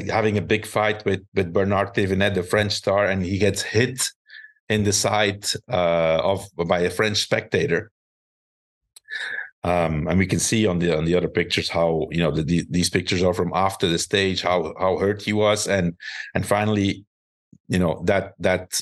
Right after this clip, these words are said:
that incident made him lose the Tour de France. I remember that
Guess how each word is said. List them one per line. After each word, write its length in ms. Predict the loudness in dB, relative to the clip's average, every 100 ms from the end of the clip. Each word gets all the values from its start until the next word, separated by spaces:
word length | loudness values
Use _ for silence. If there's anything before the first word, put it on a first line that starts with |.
| -2
that 220 | -2 0
incident 380 | 0 2 0 2
made 200 | 0 0
him 320 | 2 0 0 -6 _ _ _
lose 220 | 0 0
the 100 | 0
Tour 160 | -2 0
de 80 | 0
France. 540 | 0 0 0 -6 -10 -12 -4
I 100 | 0
remember 460 | 0 0 0 0
that 220 | 2 0